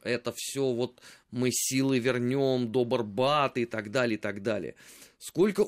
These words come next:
у нас странных людей, которые говорят, что, "а вот если там условно, а, Россия бы не оказывала бы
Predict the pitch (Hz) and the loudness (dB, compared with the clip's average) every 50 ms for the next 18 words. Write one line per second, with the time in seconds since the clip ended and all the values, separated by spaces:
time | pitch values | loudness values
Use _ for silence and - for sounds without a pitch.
0 | - 160 175 185 202 220 196 165 131 - - - - - 135 143 143 131 117 104 | 2 4 6 6 8 6 6 4 2 0 -2 -2 -2 -2 0 2 2 2 2 0
1 | 104 - - 110 117 113 110 135 175 202 214 226 _ _ _ _ _ _ _ - | -2 -6 -6 -6 -6 -4 0 0 0 0 0 -4 _ _ _ _ _ _ _ -4
2 | - 120 117 - 165 156 156 139 127 143 139 147 147 151 123 117 - - - 113 | -4 -4 -2 0 0 0 0 0 0 2 2 4 4 4 2 0 -2 -4 0 2
3 | 113 123 135 139 - 131 175 202 175 - - 151 - - 170 160 147 139 139 131 | 2 2 2 0 -2 -2 0 0 0 2 2 -2 0 0 0 0 2 0 -2 -4
4 | - 170 175 180 175 156 123 117 101 85 - - - - - - _ - - 110 | -4 0 4 4 4 4 4 0 -4 -6 -10 -14 -20 -20 -20 -20 _ -8 -4 -2
5 | 113 117 113 113 113 113 113 113 113 113 113 113 117 139 160 147 - - - 214 | 0 0 2 2 2 2 2 2 2 2 2 4 4 4 4 4 2 0 0 2
6 | 180 147 131 110 123 120 117 127 143 143 143 - 175 165 143 117 117 123 117 113 | 2 2 2 2 2 0 2 2 0 0 0 0 2 2 2 2 2 0 0 2
7 | 110 107 107 101 104 104 | 0 0 0 0 -2 -4